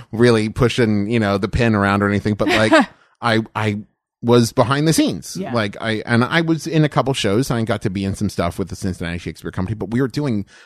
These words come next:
Speaker 1: like, ten shows a year and, like, uh, no, I wasn't getting the applause at the end of the show.
Speaker 2: Right.
Speaker 1: And, like, I, at some point had to be honest with myself and say, like, "That matters to me."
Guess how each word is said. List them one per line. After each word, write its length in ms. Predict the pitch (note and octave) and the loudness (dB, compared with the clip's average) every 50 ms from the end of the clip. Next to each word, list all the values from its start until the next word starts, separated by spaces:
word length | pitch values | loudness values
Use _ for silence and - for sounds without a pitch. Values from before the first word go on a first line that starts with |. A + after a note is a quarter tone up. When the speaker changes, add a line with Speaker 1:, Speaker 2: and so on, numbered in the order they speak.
| _ - | _ -12
Speaker 1:
like, 140 | G2+ G2 _ | -12 -12 _
ten 240 | - - B2+ B2+ C3 | -8 -4 -2 0 0
shows 320 | B2 - - A#2+ A2+ G2+ | 0 0 0 0 0 0
a 60 | G2 F2+ | -2 -4
year 520 | E2+ F2+ A2+ C3 B2 G2 F2+ F2+ F2+ - _ _ _ _ _ _ _ _ _ - | -2 0 0 0 0 0 -2 -4 -6 -8 _ _ _ _ _ _ _ _ _ -6
and, 200 | A#2+ A#2+ A2 G#2+ | -4 -2 -2 0
like, 320 | G#2+ G#2 G#2 G2+ G2+ - - - _ - | -2 -2 -2 -4 -6 -8 -12 -20 _ -12
uh, 100 | - G2+ | -12 -12
no, 340 | F#2+ G#2 G#2+ G#2 G2+ G#2+ - - | -10 -10 -8 -6 -6 -8 -6 -6
I 120 | - G2+ | -4 -2
wasn't 640 | G2+ G2 G2+ G#2 G#2+ G2+ F#2 - _ _ _ - F#2+ | -2 0 0 -2 -2 -4 -6 -8 _ _ _ -14 -8
getting 480 | - G#2+ G2+ G2 F#2+ F#2+ F#2+ F#2+ F#2+ | -4 -2 -2 0 0 0 0 0 0
the 100 | F2+ F#2+ | 0 0
applause 400 | G2 F#2+ - A3 G3 B2 G2 E2+ | -2 0 0 0 2 0 -2 -4
at 100 | F2 F#2 | -6 -8
the 100 | E2+ F#2 | -6 -6
end 100 | F2+ E2+ | -8 -8
of 60 | E2 E2+ | -8 -8
the 40 | F#2 | -8
show. 200 | - - C#2 - | -6 -6 -4 -4
Speaker 2:
Right. 260 | F#3+ D#3+ C#3+ C#3 C#3 - | -4 -6 -8 -10 -8 -4
Speaker 1:
And, 300 | A2 G2 F#2+ G2 G2 - | -2 -2 0 -2 -4 -6
like, 340 | - G2 F#2+ F2+ F2 - - _ _ _ - | -6 -6 -6 -6 -6 -10 -14 _ _ _ -4
I, 280 | F#2+ F#2+ F#2+ F2+ E2 _ _ _ _ _ _ _ _ - | -4 -4 -4 -4 -8 _ _ _ _ _ _ _ _ -12
at 260 | - A2 G#2+ F#2+ E2+ - | -8 -8 -8 -8 -8 -8
some 260 | - - B2+ A2+ A2+ | -4 -2 0 0 0
point 260 | A2 - A2+ G#2 G2 - | 0 0 -2 -2 -4 -4
had 220 | - G2 G2+ G2 - | -6 -4 -4 -4 -6
to 80 | G2+ | -4
be 100 | F#2 F#2+ | -4 -4
honest 280 | G2 A#2 D#3 C#3 G#2+ - | -2 -2 -2 -4 -4 -4
with 120 | G#2 F2 | -6 -6
myself 360 | F2+ F2+ F2 - F#2 F2 F2 | -4 -6 -4 -4 -4 -4 -2
and 120 | F2+ F2+ - | -4 -4 -4
say, 100 | - F2 | -4 -4
like, 240 | F2 E2+ E2 - - | -4 -4 -6 -6 -4
"That 160 | D3 F3+ F3+ | -2 -2 0
matters 380 | C#3 C3 C#3+ A#2+ F#2 D#2 - | 0 -2 -2 -2 -4 -6 -10
to 100 | - - | -12 -14
me." 220 | D2+ G#1+ A#1+ - | -14 -14 -16 -18